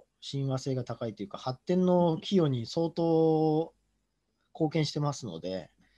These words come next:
まあ、これについてちょっと解説したいな。で、当日、あの、実はこの辺かなり飛ばして <laughs> 喋ってたんですけど、もうちょっとなんか、あの、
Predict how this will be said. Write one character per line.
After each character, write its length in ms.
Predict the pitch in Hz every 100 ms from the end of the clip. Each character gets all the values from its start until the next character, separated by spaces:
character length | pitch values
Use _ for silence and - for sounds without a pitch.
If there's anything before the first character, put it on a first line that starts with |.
| _ _ -
ま 80 |
あ、 20 | 147
こ 140 | 160
れ 80 | 165
に 80 | 160
つ 80 |
い 40 | 180
て 100 | 131
ち 80 | 127
ょ 20 |
っ 40 |
と 220 | - 101 - _ - _ _
解 220 | - 127
説 280 | 120 123 -
し 120 | -
た 120 | - 110
い 40 |
な。 140 | 92 87
で、 180 | 170 180
当 240 | - 233
日、 260 | 240 220 240
あ 80 | 226
の、 420 | 220 220 214 208
実 220 | 208 190
は 60 | 175
こ 80 | 165
の 80 |
辺 180 | 156 165
か 80 | 196
な 80 | 156
り 80 | 123
飛 180 | -
ば 140 | 143 151
し 100 | -
て 120 | 160
<laughs> 180 | - -
喋 200 | 127 160
っ 20 |
て 140 | -
た 100 | -
ん 80 | 113
で 80 | -
す 120 | -
け 80 | 123
ど、 220 | 135 123 - - -
も 140 | 233
う 40 |
ち 80 | 240
ょ 20 | 269
っ 20 |
と 100 | 185
な 120 | 160
ん 60 | 135
か、 120 | 131
あ 40 |
の、 280 | 127 123 123